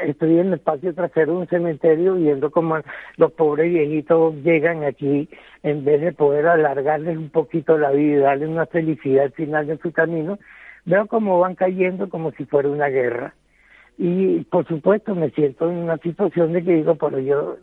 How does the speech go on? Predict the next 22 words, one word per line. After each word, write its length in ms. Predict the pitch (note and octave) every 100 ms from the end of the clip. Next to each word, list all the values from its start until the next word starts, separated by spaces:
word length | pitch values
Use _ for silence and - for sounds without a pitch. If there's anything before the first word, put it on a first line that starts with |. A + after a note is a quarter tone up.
| _
tengo 340 | E3+ F#3 F3+ F#3+
sesenta 440 | G3 - F3+ E3 D3
y 80 |
dos 240 | C#3+ C#3 -
años, 360 | F#3+ G3 C3+ - _ _ _ _ _ _ _
todavía 460 | D#3 D3+ D#3 D#3 E3+
tengo 340 | G3 F#3 F#3
dos 180 | E3+ F3+
manos 380 | F3 F3 F3+ F3
y 80 | F3
una, 320 | E3+ F3 E3+
y 120 | D#3+
una 320 | F3 D#3+ D#3
pierna, 480 | D#3 F3+ F#3+ F#3+ C#3+
que 140 | D3 C3+
yo 120 | C3
puedo 220 | - C#3
hacer 220 | D#3 F#3
muchas 320 | F3 D#3+ D#3
cosas 320 | - D#3 - D#3+
en 140 | D#3
mi 140 | D3